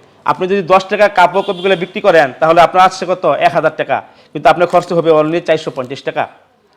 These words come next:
তো আপনি যদি দৈনিক পাঁচশো টাকা ইনকাম করতে পারেন, মাসে আপনার পনেরো হাজার টাকা আসতেছে। তার সাথে আমাদের চা আছে, যদি আপনি চাও বিক্রি করে দিতে পারেন, তার চা থেকেও আপনার মাসে পাঁচশো টাকা ইনকাম হবে দৈনিক।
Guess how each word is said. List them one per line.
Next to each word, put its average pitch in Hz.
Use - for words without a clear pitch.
তো 165
আপনি 165
যদি 202
দৈনিক 202
পাঁচশো 202
টাকা 208
ইনকাম 202
করতে 196
পারেন, 190
মাসে 175
আপনার 165
পনেরো 156
হাজার 170
টাকা 160
আসতেছে। 135
তার 160
সাথে 185
আমাদের 175
চা 156
আছে, 147
যদি 165
আপনি 175
চাও 170
বিক্রি 180
করে 214
দিতে 208
পারেন, 202
তার 175
চা 160
থেকেও 190
আপনার 202
মাসে 180
পাঁচশো 170
টাকা 160
ইনকাম 160
হবে 143
দৈনিক। 131